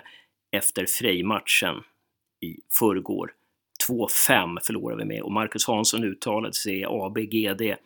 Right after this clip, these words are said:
och sa att Gävle lämnade ytor precis där vi ville ha dem. Och det var det som var problemet, försvarsspelet. Spelar vi ett sånt här försvarsspel så kommer vi åka rakt ner i division ett. Det var inte ens division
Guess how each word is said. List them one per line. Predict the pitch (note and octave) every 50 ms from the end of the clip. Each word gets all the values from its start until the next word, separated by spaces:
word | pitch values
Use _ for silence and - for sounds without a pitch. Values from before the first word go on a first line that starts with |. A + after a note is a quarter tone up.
| _ _ _ _ _ _ _ _ _
och | - - G#2+
sa | - - A2 F#2+ - - -
att | F2 - - - - - - -
Gävle | - - A#2+ A2 G2+ G2 G2 G2
lämnade | G2 G#2 G2 F#2+ F#2 F#2+ G#2 G2+ -
ytor | - A2+ G2+ F2+ - - G2+ F2+
precis | - - A#2 - - - A2+ G#2 G#2+ - - -
där | G2 F#2 F#2+
vi | G2 G2
ville | G2+ G#2+ G#2+ G#2 G#2 G2+
ha | - B2+ A#2+ A#2
dem. | - - A#2+ - - _ _ _ _ _ _ -
Och | A2+ G#2+
det | G#2+
var | G2+ G#2
det | G2+ A2 G#2
som | G#2 - -
var | G#2 G2
problemet, | - B2 - - - - - - - - -
försvarsspelet. | - B2 - - C3+ B2+ A#2+ - - - - B2+ B2+ B2 B2 B2+ - - - - - - _ _ _ _ _
Spelar | - - - B2+ A#2+ A#2 A2
vi | A#2
ett | A2
sånt | - - B2 A2+
här | - B2+ B2+
försvarsspel | A#2+ - A#2+ - - C3+ B2 A2+ G#2+ - - - C3+ B2 A2+ A2+ A2+ - - - - _ _ _ -
så | - - A2+
kommer | - - A2 G2 A2
vi | A2 A#2
åka | - A2 G#2+ - - - - - - - -
rakt | B2 A#2+ C#3 B2+ G#2 - - -
ner | - - - -
i | -
division | - - - - - - -
ett. | - - - - - - - - _ _ _ _ _ _ _ _ _ _ _ _ -
Det | - B2
var | A#2 A#2 B2 A#2+ G2 - - - - _ _ _ _
inte | - C#3+ A2+ - - B2+
ens | G#2 G#2 -
division | - A#2+ G#2+ G#2+ - - A2+